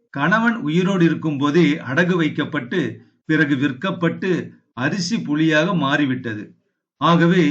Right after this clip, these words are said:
விதவை கோலம் பூண்பதில் யாதொரு சிரமமோ பிரயத்தனமோ அவசியப்படவில்லை.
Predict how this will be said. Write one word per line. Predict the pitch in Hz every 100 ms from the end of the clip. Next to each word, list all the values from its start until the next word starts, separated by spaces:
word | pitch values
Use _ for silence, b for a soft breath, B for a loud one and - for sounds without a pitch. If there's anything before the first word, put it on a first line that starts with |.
| 151
விதவை | 123 147 226 233
கோலம் | - 196 196 175
பூண்பதில் | 170 170 156 160 147 160 131
யாதொரு | 131 151 196 190 175
சிரமமோ | - 156 160 165 165 165 139 135 B B -
பிரயத்தனமோ | 143 180 190 180 156 143
அவசியப்படவில்லை. | 190 156 - 170 143 123 110 107